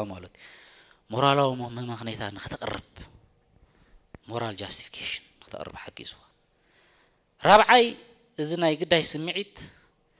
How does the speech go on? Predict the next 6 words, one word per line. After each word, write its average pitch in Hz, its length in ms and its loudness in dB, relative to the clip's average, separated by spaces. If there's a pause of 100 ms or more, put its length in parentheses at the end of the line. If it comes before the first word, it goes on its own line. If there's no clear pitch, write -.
(640)
ፍሉይነትን 202 640 0 (500)
ልዕልነትን፣ 156 640 -2 (340)
ናይ 107 140 -8
ፍሉይነትን 131 580 -6
ልዕልነትን 110 540 -6
ስምዒት፣ - 420 -6